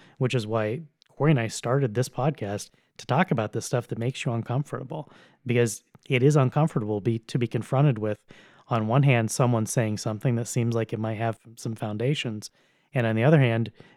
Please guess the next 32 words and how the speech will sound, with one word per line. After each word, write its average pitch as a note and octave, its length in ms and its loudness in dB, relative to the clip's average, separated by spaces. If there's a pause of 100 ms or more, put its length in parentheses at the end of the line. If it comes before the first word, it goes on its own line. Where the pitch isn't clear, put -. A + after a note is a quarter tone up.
you A#2+ 180 0
have B2 160 4
the A#2 80 2
whole B2 180 4
world B2 280 4
saying A2+ 220 0
that's A2+ 200 0
a A2 60 -2
lie G#2+ 260 -2
and G#2 140 -2
it's G2+ 140 -8
evil. B2+ 420 -2 (240)
Well, A#2 300 -4 (1300)
when B2 100 0
we A#2 80 0
talk A#2 240 -2
about A#2 160 -2
the A#2 60 -2
genealogy A2+ 600 0
of G#2 80 -4
ideas, A#2 420 0
it's A#2 140 -6
because A#2+ 300 -4
a G#2+ 40 -6
hundred A#2+ 300 -2
years C3+ 180 0
ago, A#2 160 -2
no A2+ 180 -2
one B2+ 200 0
thought B2 280 -2
anything A#2+ 380 0
different B2+ 360 -2